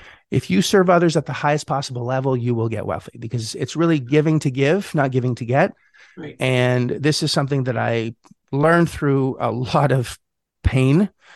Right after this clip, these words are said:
Speaker 2: Yes.
Speaker 1: Uh, and it was a lesson that I had to learn the hard way, which, you know, ignorance is very expensive.
Speaker 2: <laughs>
Speaker 1: And most
Speaker 2: Ain't that the truth?
Speaker 1: we're, <laughs> yeah,
Speaker 2: <laughs> So true.
Speaker 1: we're,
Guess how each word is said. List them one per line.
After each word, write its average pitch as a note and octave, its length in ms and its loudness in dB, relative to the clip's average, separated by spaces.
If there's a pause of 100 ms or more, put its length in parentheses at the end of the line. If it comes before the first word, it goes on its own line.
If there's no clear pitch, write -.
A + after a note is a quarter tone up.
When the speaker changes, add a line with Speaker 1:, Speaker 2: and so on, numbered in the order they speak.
(140)
Speaker 2:
Yes. D#3 280 -8
Speaker 1:
Uh, A2+ 520 -2
and C3 340 0
it C3+ 140 0
was C3+ 160 2
a C3 60 0
lesson C#3 280 0
that B2 80 -2
I A#2 80 -4
had B2+ 200 -2
to C3 80 -6
learn B2+ 280 0
the A2 80 -6
hard C#3 220 0
way, F3 220 2
which, C3+ 420 -4
you A#2 100 -4
know, A#2 240 -2 (960)
ignorance C#3+ 680 0
is A#2+ 220 -4
very B2 320 0
expensive. F#3+ 680 0 (320)
Speaker 2:
<laughs> - 120 -2
Speaker 1:
And A#2+ 320 0
most C#3+ 220 0
Speaker 2:
Ain't - 80 -14
that F3 220 -2
the F3+ 80 -6
truth? G3+ 260 -2 (560)
Speaker 1:
we're, - 580 -2
<laughs> - 40 -20
yeah, C#3 220 0
Speaker 2:
<laughs> - 0 -
So B3 240 2
true. F3 380 -2
Speaker 1:
we're, E3 280 4